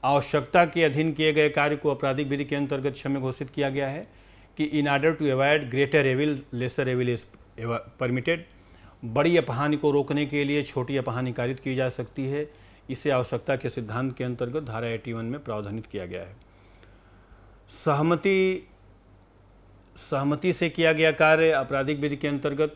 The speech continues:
कार्य को कब क्षम्य करता है, कब क्षम्य नहीं करता है, इसको भी धारा नाइंटी टू के अंतर्गत,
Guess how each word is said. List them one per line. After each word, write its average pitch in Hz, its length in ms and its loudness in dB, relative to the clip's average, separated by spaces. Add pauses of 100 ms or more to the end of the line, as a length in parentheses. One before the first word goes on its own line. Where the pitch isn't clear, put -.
कार्य 143 220 2
को 147 220 -2
कब 127 200 -4
क्षम्य 151 340 -4
करता 143 400 -2
है, 139 140 -2
कब 131 220 -4
क्षम्य 135 280 -4
नहीं 131 180 -4
करता 135 340 -4
है, 135 260 -8
इसको 135 260 -8
भी 131 280 -4 (600)
धारा 123 240 -2
नाइंटी 127 320 -4
टू 135 180 -6
के 139 100 -4
अंतर्गत, 135 480 -2